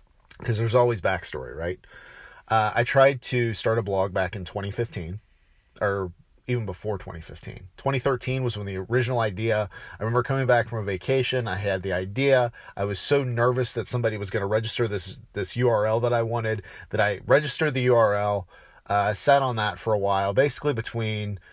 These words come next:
twenty thirteen and twenty fifteen. Uh, at some point,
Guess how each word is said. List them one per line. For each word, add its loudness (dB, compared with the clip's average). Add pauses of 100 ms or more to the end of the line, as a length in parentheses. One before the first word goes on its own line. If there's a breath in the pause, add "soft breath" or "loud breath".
(140 loud breath)
twenty 0
thirteen 0
and -4
twenty -4
fifteen. -4 (380 loud breath)
Uh, 0
at 0
some 4
point, 0